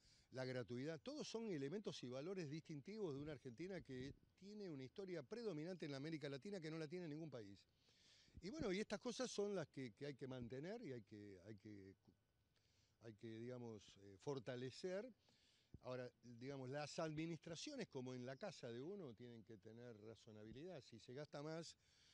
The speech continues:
o hay que recurrir a la máquina de la emisión monetaria con inflación, o sea, se emite moneda y hay inflación,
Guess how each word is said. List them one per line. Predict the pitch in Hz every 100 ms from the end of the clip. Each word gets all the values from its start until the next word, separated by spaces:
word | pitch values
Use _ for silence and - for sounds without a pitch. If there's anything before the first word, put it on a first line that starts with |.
| - - _ -
o | 160
hay | 175
que | 180
recurrir | 160 127 147 151
a | 131
la | 131
máquina | 151 151 135 127
de | 120
la | 120
emisión | 123 143 139
monetaria | 131 127 147 120 117
con | 117
inflación, | 123 135 135 165 180 214 _ _ _ _ _ _ - _ _
o | 113
sea, | 135
se | 120 147
emite | 143 185 143 160 147
moneda | 165 185 147 120
y | 117 127
hay | 147
inflación, | 151 165 165 196 190 202